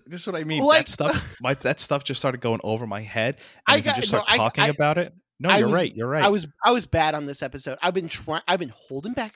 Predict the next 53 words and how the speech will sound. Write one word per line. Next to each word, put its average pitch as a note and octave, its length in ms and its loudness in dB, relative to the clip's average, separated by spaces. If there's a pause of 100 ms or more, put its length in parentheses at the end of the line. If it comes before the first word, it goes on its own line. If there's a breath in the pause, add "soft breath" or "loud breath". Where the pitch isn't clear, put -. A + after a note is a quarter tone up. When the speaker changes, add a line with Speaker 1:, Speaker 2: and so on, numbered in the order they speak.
Speaker 2:
I, C#3+ 100 -10
Colton's A3+ 400 -10
been D3 120 -10
holding E3 320 -8
back C#3 260 -4
a - 20 -12
little B2 200 -16
bit. A2 180 -18 (360 loud breath)
This F3 220 -6
episode, A#3 540 -2
just E3 200 -8
for C#3+ 300 -10
whatever E3+ 420 0
reason, D#3+ 580 -10 (720)
just, E3 320 -6 (680)
it G3+ 180 4
blew G#3+ 220 0
my G3+ 160 2
mind. E3+ 340 -4
Just D3 220 -12
the F3 160 -8
amount. D3+ 580 -6
I F#3+ 80 -2
guess C4+ 240 -8
it A#3+ 80 -10
was, A3+ 240 -12
it A3+ 100 -8
was A#3+ 160 -10
'cause A3 160 -10
it's A3+ 140 -8
almost G#3 240 -6
an F3+ 60 -6 (120)
insult D#3+ 440 -8
to D3 80 -10
the B2+ 80 -12
viewers A#2+ 420 -10
at A#2 140 -10
this A2 160 -16
point G#2 280 -16
on, A#2+ 200 -14 (120)
on - 80 -12
Speaker 1:
Mm-hmm. A#2 120 -4
Speaker 2:
stuff A#2+ 240 -6
like A#2+ 160 -12
this. A2 100 -10
Speaker 1:
One A#2 100 2
hundred A#2 240 0
percent. F#2+ 360 -4
One G2 140 -4
hundred G2 280 -6
percent. D#2+ 340 -10
Speaker 2:
'Cause A#3 160 -4
he, C4 140 -4